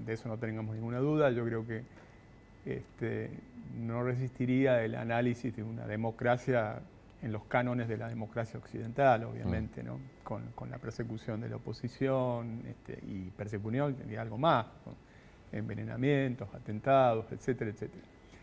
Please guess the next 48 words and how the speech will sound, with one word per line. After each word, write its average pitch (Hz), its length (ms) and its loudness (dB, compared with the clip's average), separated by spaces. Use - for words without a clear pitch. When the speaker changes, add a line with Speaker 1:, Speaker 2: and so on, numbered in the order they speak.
Speaker 1:
Pero 143 160 6
también 214 300 4
la 165 100 6
cultura 131 800 6
rusa 123 680 0
no 113 140 -2
ha 151 100 0
tenido 120 440 0
esa 107 200 -8
cultura 151 880 8
de 131 140 6
democracia 127 640 4
occidental, 107 680 -2
ni 107 60 0
de 117 100 0
la 127 120 6
época 151 320 2
de 117 60 2
los 117 180 -2
zares, 220 340 6
ni 143 80 4
de 113 120 2
la 117 60 4
época 117 220 0
de 113 60 2
los 117 120 0
soviéticos, 180 720 0
ni 120 120 -2
a 110 80 -4
nuestros 110 420 -6
Speaker 2:
Sí, 117 60 -4
Speaker 1:
días. 220 140 8
Speaker 2:
pero 110 140 12
ahora, 165 160 12
ahora 131 260 12
jugás 131 340 12
en 110 80 10
un 113 80 8
mundo 113 260 10
globalizado 98 560 10
y 120 40 10
te 101 120 6
la 87 120 6
cobran. 101 720 8
Speaker 1:
No, 233 300 6
está 196 300 8
bien, 202 240 8
Speaker 2:
Sí. 120 60 2